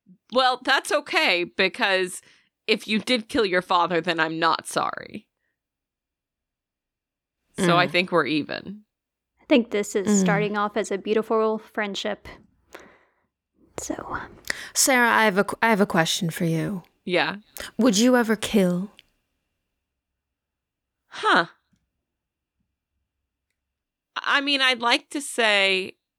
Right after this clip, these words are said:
Speaker 1: no, but I think if I had to, I might. I, I don't think I would even do it to protect myself, but, like, if, if I didn't have a way to protect someone that I loved who needed protection other than killing, maybe.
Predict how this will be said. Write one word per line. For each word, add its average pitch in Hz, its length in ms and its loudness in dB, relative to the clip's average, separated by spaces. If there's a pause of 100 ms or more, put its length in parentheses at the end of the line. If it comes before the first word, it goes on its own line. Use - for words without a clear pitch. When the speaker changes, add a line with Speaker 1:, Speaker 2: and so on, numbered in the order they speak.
(220)
Speaker 1:
no, 185 800 0 (840)
but 220 360 2 (320)
I 208 160 0
think - 460 -6
if 453 180 -2
I 214 140 2
had 214 400 -2
to, 180 520 -2 (540)
I 185 100 -2
might. 170 440 0 (280)
I, 185 240 0
I 202 80 2
don't 262 320 -2
think 254 180 -4
I 247 80 2
would 214 160 -4
even 196 260 -4
do 190 160 -2
it - 220 -2
to 180 140 -4
protect - 500 -6
myself, 170 680 -4
but, - 240 -2
like, 151 280 -2 (1120)
if, - 580 -6
if 180 160 -4
I 202 160 2
didn't 220 200 -2
have 208 220 -2
a 190 100 0
way 175 320 2
to 185 100 -4
protect 180 500 -4
someone 156 360 -4
that 143 100 0
I 147 100 2
loved 180 380 -2
who 165 100 -6
needed 156 360 -6
protection 151 600 -6
other 160 240 -4
than 151 200 -6
killing, 190 460 -4
maybe. 190 520 -4